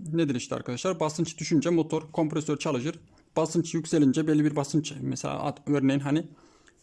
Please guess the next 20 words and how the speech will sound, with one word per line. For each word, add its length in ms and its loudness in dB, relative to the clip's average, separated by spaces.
belli 160 2
bir 80 -2
basınç 300 -2
ayarlarsınız. 480 0
O 100 -2
basınca 360 0
gelince 360 2
de 140 -4
tekrar 340 -2
motor 320 0
durur. 220 -2
Kendisini, 500 2
e, 320 -2
beklemeye 420 0
alır. 300 -6
Bu 60 2
şekilde 360 -2
bir 120 0
bağlantı 380 0
yapacağız. 420 -6